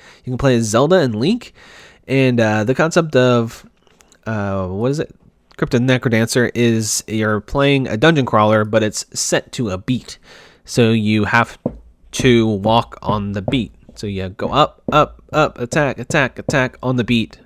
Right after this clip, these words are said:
to the music. And that's pretty cool.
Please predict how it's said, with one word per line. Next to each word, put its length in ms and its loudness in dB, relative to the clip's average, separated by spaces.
to 100 -4
the 80 -2
music. 440 -6
And 440 0
that's 460 -2
pretty 180 -2
cool. 320 0